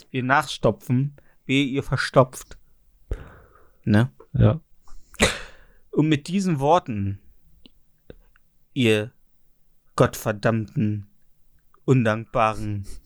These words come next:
Speaker 1: süßen Mäuschen. <laughs> Ja, ihr dachtet, jetzt wird's böse, ne? Wird's aber nicht. Ich hab euch lieb. Ähm,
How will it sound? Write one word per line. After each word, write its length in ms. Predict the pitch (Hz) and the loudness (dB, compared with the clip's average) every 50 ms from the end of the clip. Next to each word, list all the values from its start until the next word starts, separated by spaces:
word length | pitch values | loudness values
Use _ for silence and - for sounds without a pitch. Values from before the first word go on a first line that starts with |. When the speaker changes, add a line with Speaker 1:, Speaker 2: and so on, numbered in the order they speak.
| - - - _ _ _ _ _ - _ _ - - - - - - - - - | -20 -20 -20 _ _ _ _ _ -20 _ _ -18 -18 -16 -16 -18 -20 -20 -18 -8
Speaker 1:
süßen 680 | - - 135 120 113 104 - - 107 104 101 101 98 _ - - _ _ _ _ | 0 6 6 6 6 6 2 -2 -2 -2 -4 -6 -8 _ -20 -20 _ _ _ _
Mäuschen. 680 | - 156 156 113 113 107 - - 113 98 95 98 98 _ _ _ _ _ _ _ | -6 0 4 4 4 4 2 -2 -2 -2 -2 -4 -6 _ _ _ _ _ _ _
<laughs> 800 | - - - - - - - - _ _ _ _ - _ _ - | -6 -4 -4 -4 -6 -12 -20 -20 _ _ _ _ -20 _ _ -4
Ja, 640 | - - - - 117 - - - - 151 - 269 180 | -2 -2 0 2 2 2 0 0 -2 -2 -2 -2 -2
ihr 160 | 127 120 110 - | -2 -4 -4 0
dachtet, 400 | - 139 - - - 180 185 - | 0 0 0 0 -6 -8 -4 -2
jetzt 220 | 160 160 - - | -2 -2 0 0
wird's 220 | 180 175 - - - | -2 -2 -4 -6 -14
böse, 400 | - - 226 240 220 160 131 120 110 | -4 -2 -2 0 0 -2 -2 -4 -2
ne? 260 | 117 135 170 202 202 | -2 -2 -2 -2 -2
Wird's 220 | 214 233 - - - | -6 -6 -6 -4 -2
aber 200 | 160 127 113 117 | 0 0 0 0
nicht. 220 | 117 123 131 139 - - - - - - - | -2 -4 -6 -6 -10 -12 -4 0 0 0 0
Ich 60 | - - | 0 0
hab 120 | 131 - | -2 0
euch 180 | - 135 - - | 0 -4 0 2
lieb. 340 | 196 277 262 - - - - - - - - - 156 143 _ - | 2 2 2 0 -4 -20 -20 -20 -18 -16 -12 -10 -10 -12 _ -6
Ähm, 420 | 151 139 139 139 147 151 151 156 | -2 -2 0 0 -2 -6 -10 -14